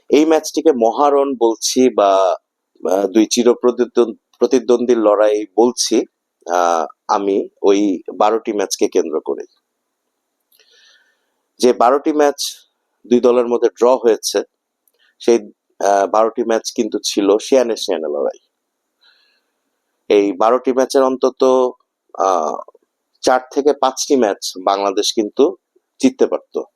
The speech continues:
বাংলাদেশ ম্যাচে এগিয়ে ছিল, পরবর্তীকালে ভারত, আহ, গোল শোধ করে দিয়েছে। এরকম, আহ, ঘটনা অন্তত চার পাঁচটি ক্ষেত্রে, আহ, আপনারা খুঁজে পাবেন। আবার অন্যটাও আছে, ভারত এগিয়ে ছিল,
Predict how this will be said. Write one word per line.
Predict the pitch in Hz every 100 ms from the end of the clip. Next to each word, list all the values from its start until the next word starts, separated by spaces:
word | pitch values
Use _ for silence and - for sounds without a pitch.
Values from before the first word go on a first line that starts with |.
| _ -
বাংলাদেশ | 110 110 104 -
ম্যাচে | 104 92 104
এগিয়ে | 110 123 117
ছিল, | - 113 120 - _ _ _ _ _
পরবর্তীকালে | 107 107 101 - 101 101
ভারত, | 90 101 104 104 - -
আহ, | 98 90
গোল | 85 104 101
শোধ | 117 -
করে | 113 110
দিয়েছে। | 95 104 104 - 107 - _ _ _ _ _ _
এরকম, | 147 139 135 120 117 -
আহ, | - 98
ঘটনা | 92 110 113 107
অন্তত | 101 104 101 107
চার | - 123
পাঁচটি | - 113 - 110
ক্ষেত্রে, | - - 87 90 76 - _ _ _ 80
আহ, | 85 85 67 - - -
আপনারা | 90 95 90 82 - -
খুঁজে | 123 107
পাবেন। | 87 82 76 _ _ - - -
আবার | 151 156
অন্যটাও | 143 143 131 120
আছে, | 101 - 151
ভারত | - 104 107 107
এগিয়ে | 95 104 92
ছিল, | - 98